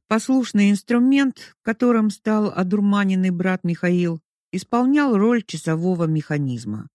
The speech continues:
Пока остальные не спеша дойдут, пока они разберутся, что у стрелка на крыше нет белой горячки, да пока потушат пожар и поймут, что спасать уже нечего,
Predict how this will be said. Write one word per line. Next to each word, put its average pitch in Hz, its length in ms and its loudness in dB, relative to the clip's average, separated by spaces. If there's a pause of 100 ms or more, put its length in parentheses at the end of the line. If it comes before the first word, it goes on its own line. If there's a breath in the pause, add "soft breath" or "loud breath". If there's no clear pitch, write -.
(140)
Пока 285 300 0
остальные 165 600 0
не 160 120 -2
спеша 156 420 -6
дойдут, 170 600 -4 (100)
пока 226 320 -2
они 160 200 0
разберутся, 151 840 -2
что - 200 -6
у 180 80 -4
стрелка 180 520 -2
на 170 160 -2
крыше 147 400 -4
нет 160 220 -2
белой 156 360 -2
горячки, 151 720 -4
да 214 140 0
пока 285 320 0
потушат 165 540 -2
пожар 170 420 2
и 165 60 0
поймут, 160 500 0
что - 220 -6
спасать 147 500 -6
уже 135 220 -6
нечего, 196 840 2